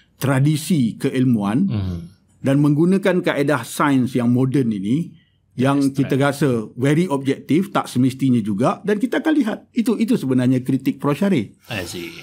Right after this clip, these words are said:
Speaker 1: Jadi dia kata teori Einstein ini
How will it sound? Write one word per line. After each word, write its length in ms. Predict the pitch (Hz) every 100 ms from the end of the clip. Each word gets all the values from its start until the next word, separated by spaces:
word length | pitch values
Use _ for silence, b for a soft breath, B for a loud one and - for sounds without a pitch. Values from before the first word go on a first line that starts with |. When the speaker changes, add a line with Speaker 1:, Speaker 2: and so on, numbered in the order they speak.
| 95 98
Speaker 1:
Jadi 220 | 110 139
dia 120 | 147
kata 260 | 135 120 143
teori 320 | 143 147 185
Einstein 540 | 214 165 160 - 160 131
ini 480 | 101 95 120 165